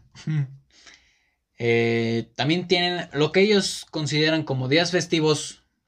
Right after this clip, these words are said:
así como oficiales o más comunes allá. Es ellos así como todo el mundo, creo. Ah, no, en China no. En la mayoría del mundo, eh, el año nuevo es el primero de enero.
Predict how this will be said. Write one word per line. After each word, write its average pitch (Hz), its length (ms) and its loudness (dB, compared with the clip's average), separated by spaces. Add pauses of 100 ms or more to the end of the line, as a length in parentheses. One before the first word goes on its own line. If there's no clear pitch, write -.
(180)
así 117 220 -6
como 113 300 -6
oficiales 135 580 0
o 113 240 -8 (480)
más 139 420 2
comunes 151 500 0
allá. 139 420 0 (320)
Es 127 380 -2
ellos 113 300 -4
así 107 180 -4
como 104 260 -8
todo 147 280 4
el 151 80 2
mundo, 139 380 0
creo. 123 380 -4 (220)
Ah, 117 100 -10
no, 127 340 -6 (180)
en 104 140 -12
China 117 220 -6
no. 110 180 -8 (1000)
En 127 80 -6
la 127 60 0
mayoría 143 280 6
del 170 120 4
mundo, 139 420 2 (640)
eh, 131 280 2
el 135 80 4
año 139 180 2
nuevo 139 340 4
es 135 220 2
el 127 200 0
primero 123 300 -2
de 120 80 -2
enero. 156 400 2